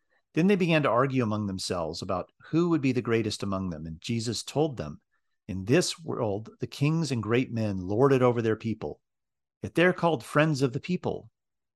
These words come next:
But among you, it'll be different. Those who are the greatest among you should take the lowest rank, and the leader should be like a servant. Who's more important, the one who sits at the table or the one who serves? The one who sits at the table, of course, but not here,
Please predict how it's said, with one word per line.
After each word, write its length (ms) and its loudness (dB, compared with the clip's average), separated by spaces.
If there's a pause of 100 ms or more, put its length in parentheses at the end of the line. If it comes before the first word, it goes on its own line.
(200)
But 140 6
among 220 6
you, 120 4
it'll 160 4
be 100 0
different. 460 -4 (100)
Those 380 2
who 100 0
are 60 4
the 80 2
greatest 420 0
among 220 -2
you 160 -2
should 180 -10
take 200 -2
the 80 -2
lowest 340 2
rank, 240 0
and 80 -2
the 60 -4
leader 280 2
should 140 -10
be 100 2
like 200 2
a 40 -2
servant. 540 -4 (800)
Who's 220 4
more 120 6
important, 340 4
the 60 2
one 120 2
who 80 4
sits 280 -2
at 100 -12
the 60 -10
table 400 0
or 100 4
the 60 2
one 160 2
who 80 0
serves? 600 -6 (400)
The 80 0
one 180 2
who 80 2
sits 240 -2
at 100 -6
the 60 -20
table, 340 2
of 120 0
course, 420 -6
but 180 0
not 300 4
here, 460 0